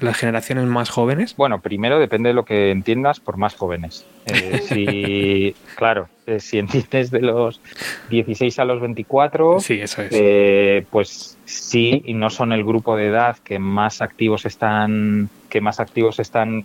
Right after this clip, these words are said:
Speaker 2: eh, en la escucha de podcast ni en la, ni en la creación de podcast, pero es verdad que hay un montón de contenido, por ejemplo, de gaming,
Speaker 1: Ujú.
Speaker 2: que está triunfando en el tema podcast, que,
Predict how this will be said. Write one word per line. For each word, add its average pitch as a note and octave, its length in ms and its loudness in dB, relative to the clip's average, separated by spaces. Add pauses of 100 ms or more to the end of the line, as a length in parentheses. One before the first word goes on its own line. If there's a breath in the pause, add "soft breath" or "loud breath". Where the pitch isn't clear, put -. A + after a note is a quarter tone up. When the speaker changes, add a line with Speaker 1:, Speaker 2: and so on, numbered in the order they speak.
Speaker 2:
eh, G#2+ 340 2
en G#2+ 60 -4
la G#2+ 80 0
escucha - 320 -4
de A2 80 2
podcast B2+ 400 -2
ni G#2 140 -4
en F#2 120 -4
la, F#2 340 0 (140)
ni G#2 200 0
en G2 180 0
la F#2+ 120 2
creación G2 440 0
de A#2 120 0
podcast, C3+ 600 -2 (100)
pero C#3 520 4
es A2+ 180 0
verdad A2 420 2
que B2+ 360 2 (120)
hay G#2+ 380 2
un A#2 160 -4
montón A#2 340 -2
de A2+ 100 0
contenido, G#2 480 0
por - 100 -6
ejemplo, G#2 320 0
de F2+ 760 0
gaming, B2+ 540 0 (240)
Speaker 1:
Ujú. C3+ 380 -2
Speaker 2:
que G2 280 4
está G2+ 300 0
triunfando A2 1000 -2
en F#2+ 560 -4
el F2+ 80 -4
tema G2 240 -2
podcast, - 460 -4
que, G#2 320 0